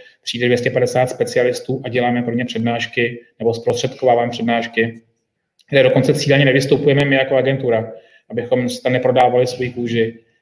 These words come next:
a jenom dáme prostor těm zkušenějším lidem z jiných firem a z jiných systémů, aby si vzájemně poradili. A celý to zorganizujeme, celý to je zdarma a dává mi to smysl.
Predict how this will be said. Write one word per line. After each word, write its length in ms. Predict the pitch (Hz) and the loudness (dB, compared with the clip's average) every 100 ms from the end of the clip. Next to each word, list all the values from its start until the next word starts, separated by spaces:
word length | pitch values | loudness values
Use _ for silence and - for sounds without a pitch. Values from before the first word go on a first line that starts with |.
| _ _ - | _ _ -4
a 60 | |
jenom 240 | 117 123 120 | 0 2 4
dáme 200 | 120 127 | 2 2
prostor 480 | 127 123 - 120 | 0 0 0 0
těm 160 | 120 123 | 0 -6
zkušenějším 520 | - 127 127 120 131 | -6 -4 -2 0 0
lidem 240 | 120 123 120 | 2 2 0
z 60 | |
jiných 260 | 123 123 - | 0 -2 0
firem 400 | 117 113 113 117 | 2 2 0 -6
a 60 | 117 | -6
z 60 | |
jiných 220 | 117 120 - | -6 -6 -8
systémů, 640 | 113 120 117 117 113 - _ _ _ _ - | -8 -2 2 2 0 -6 _ _ _ _ -10
aby 180 | 110 | -4
si 600 | 120 - 120 120 117 117 117 | -4 -2 -2 -2 0 -2 -2
vzájemně 420 | 113 117 117 120 | 2 2 2 0
poradili. 540 | 120 110 110 110 113 - _ _ _ _ _ _ _ _ _ | 0 0 2 0 -2 -10 _ _ _ _ _ _ _ _ _
A 100 | - | -12
celý 160 | - 120 | -4 -2
to 80 | 135 | -2
zorganizujeme, 640 | - 120 127 120 127 127 | 0 0 2 2 2 0
celý 220 | - 120 | -2 -4
to 80 | 123 | 2
je 120 | 123 | 2
zdarma 300 | 120 - 117 | 2 2 2
a 60 | - | 0
dává 220 | 113 117 | 2 2
mi 100 | 120 | 0
to 80 | 123 | -4
smysl. 460 | - 120 110 95 | -4 -6 -4 -8